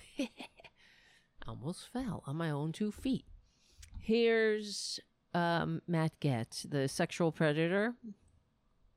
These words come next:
talking to Secretary Austin.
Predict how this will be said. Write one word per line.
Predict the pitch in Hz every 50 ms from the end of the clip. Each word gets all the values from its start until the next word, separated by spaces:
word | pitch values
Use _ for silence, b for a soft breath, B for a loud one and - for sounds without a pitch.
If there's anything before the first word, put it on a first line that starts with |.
| _ - - - - - _ _ _ _ _ _ _ _ _ _ _ - - - - -
talking | - 185 170 - - 175 165
to | - - 175 165
Secretary | 156 - - 180 - - 165 - 180 170 160 151
Austin. | - - 151 156 151 - - - - - - 120 131